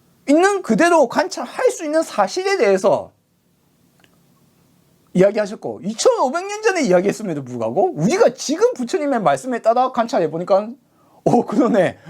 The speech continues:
무상하네, 무아하네, 연기적인 세상이네, 어, 부처님 말 맞아 하고 우리가 깨달을 수 있는 이유는 뭡니까? 관찰할 수 있는 사실을 기준으로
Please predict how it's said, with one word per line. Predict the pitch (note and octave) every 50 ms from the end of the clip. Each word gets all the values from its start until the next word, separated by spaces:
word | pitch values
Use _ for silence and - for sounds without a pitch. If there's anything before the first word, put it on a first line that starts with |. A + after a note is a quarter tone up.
| F3+ F#3 F3 F#3 - -
무상하네, | C#3+ C#3+ C3 G#3+ G#3+ G#3+ - G#3+ F3 C3 A2 - _ _ _ _ _ _
무아하네, | - C#3 D#3 F#3 G3 G3+ - A#3+ G3+ F#3 D#3 B2 - _ _ _ _ -
연기적인 | D3+ E3+ G3 A3+ A3+ A#3 A3 G3+ F3
세상이네, | D#3+ D#3+ D#3 - F#3+ G#3 G3+ F#3 D3+ B2 - - -
어, | - - D4+ - - C#4+ C#4+ C#4+ C#4+ C#4 C4 - - _ _ _ _ _ _ _
부처님 | - G3+ - E4+ D4+ C4
말 | G#3+ G3+ G3+ G3+
맞아 | G3+ G#3+ G#3+ G#3+ E3+
하고 | G3 B3 D#4 F4
우리가 | D4 B3 D#4 E4 D#4 - -
깨달을 | - C#4 D4 - D5 A4 G4
수 | G4 D#4 D4
있는 | C#4 C#4 C4+ A#3+ -
이유는 | F3 G3+ C4 D#4+ F4+ D#4+
뭡니까? | G#3+ D#3+ F3 A#3+ A#3+ E3+ B2+ F#2+ E2 - _ _ - - - _ _ _ -
관찰할 | - D4+ E4+ F#4+ F#4 - - C#4 B3+ - - - E4+ F#4+
수 | F#4+ - - D4+ C#4 C4
있는 | - A#3+ C#4+ E4+ F#4 F#4+ F#4+ F#4+
사실을 | - - - F#3+ F#3+ - - F4 E4+ F#4 F#4+ F#4 F#4 -
기준으로 | - F3 - F4+ G4+ A4 G#4+ E4 A3 A3+ - - _